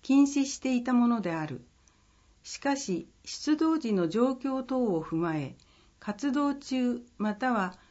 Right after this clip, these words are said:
活動の前後に近くのコンビニ等に立ち寄り、飲料、弁当等を購入することは問題ないこととし、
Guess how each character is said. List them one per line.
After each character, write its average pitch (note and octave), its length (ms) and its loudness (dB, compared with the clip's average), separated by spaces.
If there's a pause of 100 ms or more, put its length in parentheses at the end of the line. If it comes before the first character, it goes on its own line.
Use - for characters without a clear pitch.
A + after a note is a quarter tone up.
(180)
活 A3+ 300 -4
動 D#4+ 200 6
の D#4+ 160 10
前 D4+ 180 6
後 A#3 180 4
に E3+ 160 2
近 - 260 -2
く D#4 140 2
の G#3 120 4
コ B3 220 2
ン C4 100 6
ビ C4+ 140 4
ニ C4 160 2
等 B3 220 2
に E3+ 140 4
立 - 280 -4
ち G#3+ 180 -2
寄 G#3+ 160 4
り、 G3 240 -2 (480)
飲 C#4 320 8
料、 C4 460 2
弁 C#4+ 300 6
当 D#4+ 240 4
等 G#3+ 260 2
を D#3+ 240 0
購 A#3 220 4
入 A#3+ 240 10
す A#3 120 -6
る A3 120 -2
こ A3 140 -4
と G3 180 -2
は D#3 180 -4 (460)
問 C4+ 260 6
題 D4 240 6
な C#4+ 180 6
い A#3+ 60 2
こ F3 140 -4
と E3+ 140 -4
と D3+ 120 -6
し、 - 340 -8